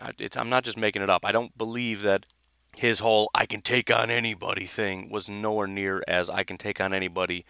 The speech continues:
as certain people made it out to be. I've also got a clip that I wanna play because, um, there is an N F L player who basically just corroborated exactly what I've been saying about all this C B A stuff.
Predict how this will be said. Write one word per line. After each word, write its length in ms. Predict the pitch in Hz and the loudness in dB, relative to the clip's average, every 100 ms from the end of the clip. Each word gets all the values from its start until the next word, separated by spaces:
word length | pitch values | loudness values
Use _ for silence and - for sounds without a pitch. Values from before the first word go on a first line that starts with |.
| - - _ _ _ - | -20 -20 _ _ _ 12
as 200 | 160 151 | 12 12
certain 260 | 147 131 | 8 4
people 240 | 117 123 110 | 0 -4 -2
made 160 | 104 | 0
it 80 | 98 | 4
out 180 | 95 85 | 4 4
to 60 | 95 | 0
be. 240 | 120 135 131 _ _ - - | 0 2 0 _ _ -16 0
I've 160 | - | 6
also 200 | 156 - | 6 6
got 160 | 156 147 | 8 10
a 120 | 123 | 10
clip 440 | - - 143 123 - - | 6 2 4 4 -2 0
that 100 | 117 | 6
I 80 | 113 | 8
wanna 220 | 113 110 | 6 2
play 460 | - 120 113 107 104 - - _ - | 2 4 6 4 0 -16 -20 _ -10
because, 540 | 117 127 120 113 - | 0 6 6 6 2
um, 540 | - 117 110 107 104 - _ _ - | 4 6 6 4 0 -10 _ _ 0
there 200 | 117 117 | 2 4
is 160 | 113 | 2
an 80 | 117 | 2
N 140 | 117 | 4
F 120 | 120 120 | 4 4
L 140 | 113 | 4
player 520 | - 180 156 110 151 - | 6 6 8 6 2 -6
who 120 | 120 | -12
basically 500 | 110 113 - 110 113 | -2 0 0 -4 -4
just 240 | 110 107 - | -4 -6 -8
corroborated 1000 | - 117 107 131 131 104 101 98 98 - | -4 2 8 8 6 2 0 0 -4 -6
exactly 480 | 98 104 113 117 117 | -8 4 6 6 0
what 140 | 104 | 4
I've 140 | 104 98 | 4 4
been 120 | 101 | -4
saying 300 | - 98 95 | -4 -4 -4
about 180 | 90 90 | -4 -4
all 140 | 87 | -4
this 160 | 90 87 | -6 -10
C 160 | - | -10
B 200 | 87 90 | -8 -2
A 120 | 104 | 0
stuff. 420 | 101 - 98 95 | 0 0 0 0